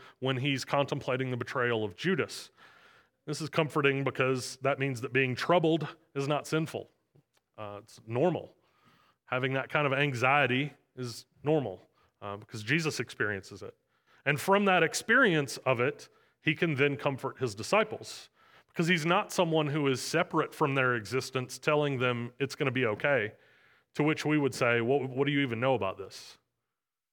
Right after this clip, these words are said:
He's someone who has entered their experience and knows exactly what it's like and can tell them it's gonna be okay.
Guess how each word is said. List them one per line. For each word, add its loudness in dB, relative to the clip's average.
He's 2
someone 4
who 2
has 2
entered 4
their 4
experience -4
and -2
knows 2
exactly 0
what 4
it's -6
like -2
and -4
can -6
tell 4
them -2
it's -18
gonna -4
be 0
okay. -2